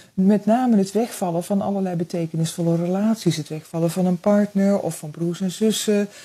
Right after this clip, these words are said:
Eh, het wegvallen van je gezondheid of het minder worden van je gezondheid, waardoor je aan allerlei dingen in het sociale leven niet meer mee kan doen.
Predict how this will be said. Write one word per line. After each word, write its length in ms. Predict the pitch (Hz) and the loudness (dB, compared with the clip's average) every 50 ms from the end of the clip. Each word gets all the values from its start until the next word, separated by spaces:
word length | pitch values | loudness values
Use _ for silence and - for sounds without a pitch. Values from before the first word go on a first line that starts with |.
| - - - _ _ | -20 -20 -20 _ _
Eh, 120 | - 180 175 170 170 170 165 165 165 - - | 0 2 4 4 4 4 2 2 0 0 0
het 140 | 185 180 - | -2 -4 0
wegvallen 500 | 180 175 165 - - 185 170 165 165 160 | -2 -2 -2 -2 -4 -4 -2 0 -2 -2
van 200 | - 165 160 160 | -2 -2 0 2
je 100 | 170 165 | 0 2
gezondheid 880 | 165 180 165 - 208 196 208 208 - 170 185 196 196 196 190 196 196 | 0 -2 -2 0 2 4 4 2 2 -2 -8 -6 -4 0 -2 0 0
of 120 | 196 165 165 | -2 -4 -4
het 140 | 170 - | -6 -2
minder 300 | 165 175 196 202 202 208 | 0 2 4 4 4 2
worden 260 | 190 196 196 190 196 190 | 0 0 -2 -2 -2 -4
van 180 | - 185 185 | -4 -4 -4
je 80 | 185 175 | -4 -4
gezondheid, 560 | - - - 190 185 190 190 190 190 190 - | -6 -8 -8 -6 -6 -6 -6 -6 -8 -6 0
waardoor 360 | - 175 165 175 175 175 175 | 0 2 2 4 4 4 4
je 120 | 175 170 175 - - - - - - | 2 2 0 -4 -18 -20 -20 -20 -16
aan 160 | - 170 175 - | -6 -6 -6 -2
allerlei 420 | - 175 180 180 180 180 175 170 160 | 0 0 0 2 2 2 2 2 4
dingen 280 | 165 185 175 175 170 | 4 4 2 2 0
in 120 | - 170 170 | -2 -4 -4
het 100 | 160 165 | -4 -4
sociale 500 | - 175 165 - - 180 170 165 160 160 | -6 -10 -10 -10 -8 -8 -6 -4 -2 0
leven 400 | 165 165 160 160 165 160 160 165 | 2 2 2 2 0 0 0 0
niet 180 | 170 165 165 | 0 0 -2
meer 140 | - 156 147 | -4 -8 -6
mee 280 | 151 165 180 208 226 220 | -2 0 2 2 2 2
kan 260 | - 220 202 202 196 | 2 2 2 4 4
doen. 360 | 202 208 208 208 214 220 208 | 4 4 4 4 4 2 2